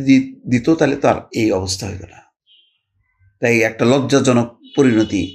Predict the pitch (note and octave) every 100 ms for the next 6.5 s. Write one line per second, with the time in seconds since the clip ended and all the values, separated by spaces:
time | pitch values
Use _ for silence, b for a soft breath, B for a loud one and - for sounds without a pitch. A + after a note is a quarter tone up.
0 | - - _ A#2 - - - G#2 F#2 -
1 | - - F#2 F#2 F2+ F#2 - - - -
2 | _ _ _ _ _ _ _ _ - A#2
3 | B2 B2 A#2+ A#2+ A2+ A2+ B2 A#2 C3+ C#3
4 | A2+ - - A2+ A#2 G#2 C3+ C3+ D3+ E3
5 | C#3 D#3 A#2+ - C#3+ C3 A2+ A2 G#2+ A2
6 | - G2+ F#2 E2+